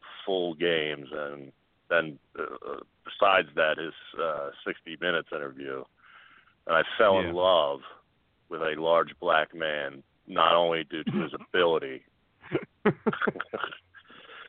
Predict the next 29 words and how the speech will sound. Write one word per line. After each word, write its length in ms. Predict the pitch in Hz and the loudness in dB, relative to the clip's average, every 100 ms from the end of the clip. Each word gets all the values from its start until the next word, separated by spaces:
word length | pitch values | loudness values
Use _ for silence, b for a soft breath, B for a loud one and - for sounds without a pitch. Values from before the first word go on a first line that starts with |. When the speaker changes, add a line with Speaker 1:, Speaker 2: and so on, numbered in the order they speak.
| - - | -14 0
Speaker 1:
but 200 | 107 - | 2 4
due 140 | 107 | 4
to 140 | 98 92 | 6 4
his 120 | 85 - | 2 2
personality 880 | 104 87 85 85 92 95 85 73 71 - _ | 2 2 0 4 6 8 6 2 -6 -10 _
as 160 | 87 78 78 | -2 -2 -4
well. 500 | 82 92 78 65 - | 2 4 4 -2 -12
Speaker 2:
That, 840 | - _ - 233 247 247 233 190 - | -16 _ -12 -10 -8 -8 -8 -8 -8
Speaker 1:
And 160 | - 127 131 120 | -6 2 4 6
that 120 | 120 143 | 6 6
wasn't 200 | 131 123 | 6 6
Speaker 2:
I'm 80 | |
Speaker 1:
even 140 | 117 110 | 6 8
Speaker 2:
gonna 60 | |
make 140 | 107 107 | 8 8
Speaker 1:
Giannis. 140 | 120 | 6
Speaker 2:
that 280 | 107 107 107 | 6 6 4
Speaker 1:
That 40 | 107 | 2
was 120 | 95 | -2
just 180 | 101 - | -2 -4
the 80 | 92 | 0
guy 220 | 95 92 | 2 4
blowing 340 | 90 101 98 | 4 4 4
me 120 | 92 | 0
in 100 | 87 | -4
jail. 380 | 82 95 82 69 _ | -2 0 0 -2 _
But 240 | 95 113 151 | 0 4 4
anyway. 280 | 104 73 71 _ _ | 2 -2 -10 _ _
Speaker 2:
I, 120 | - | 4